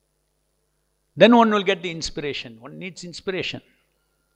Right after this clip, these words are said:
So it is Maya who tells you that, you know, "Oh, you're a failure,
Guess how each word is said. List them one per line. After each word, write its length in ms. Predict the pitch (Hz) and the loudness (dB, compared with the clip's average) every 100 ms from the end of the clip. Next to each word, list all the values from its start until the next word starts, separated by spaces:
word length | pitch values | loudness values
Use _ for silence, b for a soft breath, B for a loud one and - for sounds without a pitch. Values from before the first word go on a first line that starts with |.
| _ _ _ _ | _ _ _ _
So 160 | - | 0
it 100 | 190 | 0
is 80 | 170 | 0
Maya 560 | 151 175 220 220 208 202 | 2 6 8 8 8 6
who 220 | 185 185 | 2 2
tells 300 | 190 214 147 | 0 0 -2
you 260 | 151 143 147 | -6 -8 -6
that, 200 | 165 165 - _ _ _ _ _ _ | -6 -8 -18 _ _ _ _ _ _
you 100 | 151 | -10
know, 380 | 156 156 160 - _ _ _ _ _ _ _ | -6 -6 -8 -14 _ _ _ _ _ _ _
"Oh, 240 | 143 135 131 | -4 -4 -4
you're 160 | 139 135 | -4 -4
a 60 | |
failure, 520 | 127 139 135 127 123 | -4 -6 -4 -6 -6